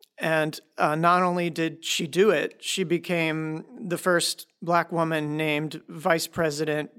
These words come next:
and creative director at any agency. But then she decided to basically drop it all and launch her own business. And, uh, she did that in nineteen eighty-six. And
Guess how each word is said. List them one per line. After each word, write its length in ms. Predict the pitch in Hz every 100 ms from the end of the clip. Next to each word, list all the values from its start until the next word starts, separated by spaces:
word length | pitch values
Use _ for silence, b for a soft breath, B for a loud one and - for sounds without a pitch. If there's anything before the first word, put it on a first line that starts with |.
| -
and 260 | 160 147 139
creative 360 | 180 180 170
director 400 | 147 147 143 156
at 160 | 147 147
any 260 | 190 202 139
agency. 580 | 135 131 135 - 151 151 B B B B B
But 220 | 151 170
then 160 | 180 175
she 180 | - 190
decided 540 | 170 - 180 175 175
to 100 | 185
basically 480 | 160 175 - 180 170
drop 300 | 143 175 226
it 100 | 180
all 240 | 135 135 131
and 200 | 165 160
launch 280 | 160 160
her 120 | 175 160
own 160 | 151
business. 480 | 175 202 135 - - _ _ _ _ - _ -
And, 300 | 170 160 151
uh, 140 | 151
she 200 | 151 -
did 180 | 175 190
that 200 | 170 165
in 120 | 165
nineteen 380 | 165 170 156 175
eighty-six. 640 | 160 147 - 196 185 - 180
And 240 | 156 151